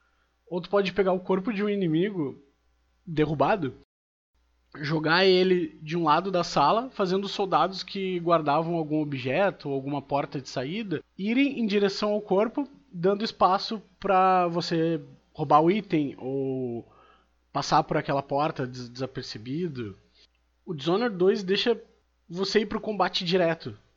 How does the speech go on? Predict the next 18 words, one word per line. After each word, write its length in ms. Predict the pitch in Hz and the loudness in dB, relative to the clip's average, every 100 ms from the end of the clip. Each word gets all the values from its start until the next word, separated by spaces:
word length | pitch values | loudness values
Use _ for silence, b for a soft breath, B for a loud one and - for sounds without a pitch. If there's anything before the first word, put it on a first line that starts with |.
| _ _ _ | _ _ _
também, 420 | 131 123 113 95 - b b b _ _ _ _ _ - | -8 -4 -6 -6 -14 b b b _ _ _ _ _ -6
como 260 | 147 139 | -2 -2
abordagem, 640 | 135 135 139 131 123 117 107 | 0 0 0 2 0 -2 -6
se, 580 | - - 120 117 113 107 - | -10 -10 -8 -8 -10 -14 -16
se 140 | - | -16
tu 140 | - 117 | -14 -14
preferir. 520 | 123 117 - 107 92 b b _ | -10 -10 -8 -8 -10 b b _
Porém, 460 | - 202 208 214 254 | -2 4 4 4 0
pra 220 | 254 220 | 0 0
mim, 560 | 202 208 240 262 240 - _ - | 2 0 0 -2 -6 -12 _ -12
esse 220 | 185 - | -6 -4
é 20 | |
o 40 | 240 | 0
ponto 260 | 240 233 | 0 0
mais 220 | 220 247 | -2 -2
baixo 440 | 226 208 202 208 180 | 2 4 4 2 -2
do 120 | 170 | -2
game. 360 | 143 131 113 | 0 -2 -4